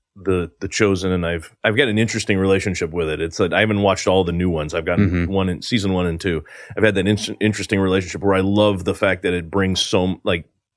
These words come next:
Speaker 1: y-, it's an imag-, you, you know, as long as you understand it to be,
Speaker 2: Mm-hmm.
Speaker 1: this is somebody's, um, um, interpret-, or, uh, ideas about what could have happened, trying to fill in the gaps,
Speaker 2: Yeah.
Speaker 1: like many other Christian movies have done before, you know, with
Speaker 2: Mm-hmm.
Speaker 1: Jesus. I mean, it's like very few of those movies have done,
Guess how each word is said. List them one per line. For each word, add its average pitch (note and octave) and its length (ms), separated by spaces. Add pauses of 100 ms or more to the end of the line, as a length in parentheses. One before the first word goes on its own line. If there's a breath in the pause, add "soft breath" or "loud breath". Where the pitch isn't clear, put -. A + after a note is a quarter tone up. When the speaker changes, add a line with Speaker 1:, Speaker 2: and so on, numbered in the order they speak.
(320)
Speaker 1:
y-, A#2+ 140
it's B2+ 220
an A#2+ 80
imag-, A2+ 320
you, A#2+ 200
you A2 180
know, G#2+ 60
as G2 80
long B2+ 120
as C#3 80
you C3 120
understand A2 400
it G2 80
to G#2 80
be, G2 260
Speaker 2:
Mm-hmm. F2+ 300
Speaker 1:
this F2 160
is G#2+ 140
somebody's, A#2 420
um, G#2+ 220 (100)
um, F2+ 420 (480)
interpret-, G#2 440
or, G#2+ 180
uh, B1 160 (180)
ideas A2+ 560
about G#2 240
what G2 160
could C#3+ 200
have G#2+ 100
happened, G#2 380
trying B2 200
to G#2 60
fill A2+ 220
in G#2 80
the G2+ 80
gaps, F2 420
Speaker 2:
Yeah. F2+ 160 (140)
Speaker 1:
like A3 100
many F#3+ 260
other D#3+ 220
Christian A#2+ 460
movies G#2 320
have F#2+ 160
done G2+ 160
before, F#2 360
you G2 120
know, F#2 80
with F#2 120
Speaker 2:
Mm-hmm. F2+ 80
Speaker 1:
Jesus. G#2 380
I G#2 60
mean, F#2+ 160
it's F#2+ 120
like G#2+ 180 (640)
very B2 280
few B2 280
of G2+ 80
those G2+ 220
movies G2 320
have F#2 120
done, F#2 320